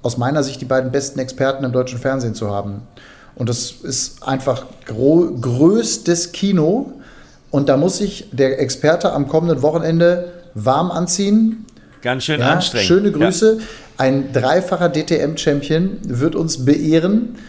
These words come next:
Speaker 1: Nämlich, äh, Martin, du hast keine Zeit und der Kollege Scheider hat keine Zeit. Deswegen wird René Rast am Wochenende sein Debüt als D-T-M-Experte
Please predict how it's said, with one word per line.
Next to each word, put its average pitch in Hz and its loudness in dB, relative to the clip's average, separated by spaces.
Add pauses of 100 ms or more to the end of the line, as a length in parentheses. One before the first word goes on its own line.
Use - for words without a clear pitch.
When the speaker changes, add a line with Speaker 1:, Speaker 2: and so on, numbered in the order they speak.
(680)
Speaker 1:
Nämlich, 160 0
äh, 147 2
Martin, 165 -2
du 170 2
hast 190 0
keine 190 0
Zeit 196 0
und - -6
der 160 2
Kollege 160 0
Scheider 170 0
hat 175 -2
keine 175 0
Zeit. 180 -2
Deswegen 156 -4
wird 147 -2
René 165 0
Rast 180 -6
am 131 -4
Wochenende 147 -2
sein 139 -2
Debüt 143 -4
als - -8
D-T-M-Experte 151 -4